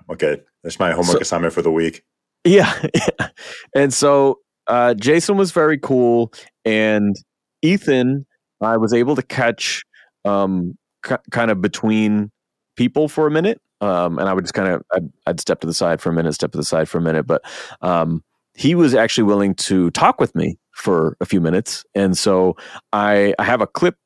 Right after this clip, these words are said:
Speaker 2: to share, um, of Ethan talking about Mallrats, 'cause they've been making the, uh, the sequel to it, uh, Twilight of the Mallrats.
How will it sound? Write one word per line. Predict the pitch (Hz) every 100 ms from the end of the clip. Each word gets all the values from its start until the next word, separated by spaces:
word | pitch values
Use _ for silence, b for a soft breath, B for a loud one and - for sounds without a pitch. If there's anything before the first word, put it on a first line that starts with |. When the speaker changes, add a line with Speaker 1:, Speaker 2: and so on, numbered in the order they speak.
| _
Speaker 2:
to | - 85
share, | - 85 90 120 _ -
um, | 90 87 87 85 85 -
of | 87 87 82 - _
Ethan | 123 156 - 80 85
talking | - 113 120 139 117
about | 92 95 95 _ B B B 95
Mallrats, | 101 110 95 80 85 - - - -
'cause | 98
they've | 95 101
been | 104
making | 104 107 117 98
the, | 87 90 87 85
uh, | 80 80 80 _ _ -
the | -
sequel | - 226 - 80
to | - 85
it, | 87 _ _ _ -
uh, |
Twilight | - 120 135 95 82
of |
the | 80
Mallrats. | 80 80 82 98 -